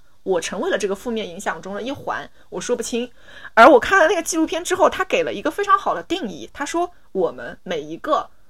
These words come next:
在用着社交平台的我们这样的一个，一个真实的人，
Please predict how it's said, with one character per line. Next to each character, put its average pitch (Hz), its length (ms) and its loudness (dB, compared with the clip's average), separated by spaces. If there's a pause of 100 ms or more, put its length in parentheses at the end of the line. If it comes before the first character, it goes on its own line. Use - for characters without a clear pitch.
(260)
在 285 160 0
用 339 260 -4
着 - 80 -8
社 220 180 -6
交 214 160 -4
平 190 220 -14
台 175 240 -12
的 175 100 -6
我 170 140 -8
们 156 220 -12
这 233 80 -4
样 202 120 -6
的 180 80 -10
一 175 120 -14
个， 202 120 -6
一 190 120 -10
个 202 140 -8
真 240 220 -8
实 - 160 -12
的 160 140 -6
人， 131 260 -12